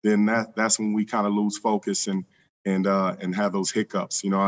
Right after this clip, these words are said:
Elsinore, not to take credit away from them, but, you know, but, um, but, you know, I think we, we kinda la-,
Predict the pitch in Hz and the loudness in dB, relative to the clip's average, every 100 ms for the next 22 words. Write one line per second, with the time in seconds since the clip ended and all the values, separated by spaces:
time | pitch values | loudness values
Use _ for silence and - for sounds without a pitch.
0 | 87 104 110 - 110 110 104 107 101 - | 0 -2 -2 0 0 2 2 2 0 -2
1 | 110 95 117 110 101 98 107 117 104 101 | -4 -2 0 0 0 0 0 0 0 0
2 | 101 98 117 - - _ _ 101 98 98 | 0 -2 -4 -6 -18 _ _ 0 0 2
3 | 107 104 104 98 95 101 98 135 113 110 | 0 2 4 2 0 -2 -2 0 2 2
4 | 117 104 120 107 104 110 - - 117 107 | -2 0 2 2 0 -2 -2 -2 0 2
5 | 104 104 | 0 -2